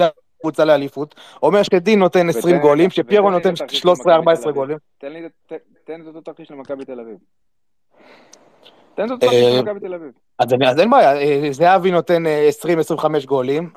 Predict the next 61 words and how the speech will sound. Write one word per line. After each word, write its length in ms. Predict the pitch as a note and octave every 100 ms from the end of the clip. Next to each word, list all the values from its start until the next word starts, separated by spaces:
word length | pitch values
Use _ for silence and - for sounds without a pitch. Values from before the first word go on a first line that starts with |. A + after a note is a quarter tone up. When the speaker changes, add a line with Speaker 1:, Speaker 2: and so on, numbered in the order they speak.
| -
Speaker 1:
אה, 320 | C#3 C3 C3+ C#3+
מי 100 | E3
יש 140 | D#3
להם 80 | D#3
שם? 140 | C3 B2+
תורג'מן 420 | F#3 F3+ F3+ E3
מהספסל 380 | D#3+ D#3+ D3+ E3+
נותן 140 | D3
Speaker 2:
עשרים 140 | D#3+
וחמש 120 | D#3+ D3+
Speaker 1:
עוד 20 | D3
עשר 40 | C#3
Speaker 2:
גולים? 120 | C3+
Speaker 1:
גול. 180 | C#3 C#3 _ _ _ _ _ -
שנה 160 | C#3
שעברה 260 | D3+ E3+ F3+
נתן 200 | F#3 G3+
עשרים, 340 | - A#3 G3 - _ _ _ - -
והוא 200 | D3 D#3+
היה, 140 | E3+ F3
הוא 120 | D#3+
גם 140 | E3
היה 100 | F3+
פצוע. 320 | F#3 G3 A3 F#3+
Speaker 2:
מזדקן 400 | B2 A#2+ A3+ A3
אבל, 300 | B2+ G#2 F#2
אבל 200 | G#2+ A2
שרי 220 | B2 D3
מזדקן 520 | E3 C#3 C#3 E3+ E3
והוא 160 | C#3 D#3
לא 60 |
Speaker 1:
אבל 120 | C3
אתה 80 | D3
Speaker 2:
מזדקן. 140 | C#3+ D3
Speaker 1:
רואה, 320 | D3 F3+ D3
אבל 160 | C#3+
אתה 120 | C#3+ C#3+
רואה, 140 | F3 D3+
תשמע, 180 | - F3+
הוא 100 | F3+
התחיל, 180 | D3+ G3 - -
הוא 160 | D#3
עם 60 | E3
עשרה 260 | D#3 F3+
שערים, 360 | G#3+ A3 A3+ F3+ - _ -
העונה. 260 | D#3+ E3+ D#3 - _ _ _ -
כאילו, 400 | D3+ D#3 D#3 -
רק 160 | F3+ G3+
התחילה 240 | - G3
העונה, 200 | F3+ F3+
Speaker 2:
אוקיי, 180 | C3 D3+
Speaker 1:
עוד 120 | E3
אנחנו 140 | E3
Speaker 2:
תמשיך, 180 | D#3+ D#3+
Speaker 1:
בספטמבר. 200 | G#3 G3+
Speaker 2:
אין 80 | D3
בעיה, 140 | B2+
זהבי, 360 | A#2+ D3+ D3 B2
נו, 120 | B2+
בוא 120 | C3+
נמשיך. 280 | D3 C#3 F#2